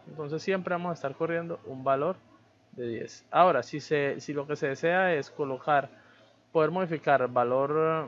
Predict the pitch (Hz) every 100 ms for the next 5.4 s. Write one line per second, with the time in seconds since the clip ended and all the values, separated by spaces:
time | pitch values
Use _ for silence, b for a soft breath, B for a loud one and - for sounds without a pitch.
0 | 135 147 147 - 127 113 113 117 120 127
1 | 165 180 170 127 117 123 143 151 139 123
2 | 113 123 143 170 190 - 156 139 147 151
3 | 151 156 180 185 147 127 117 120 127 123
4 | 127 123 131 127 117 113 - 120 110 107
5 | 104 107 -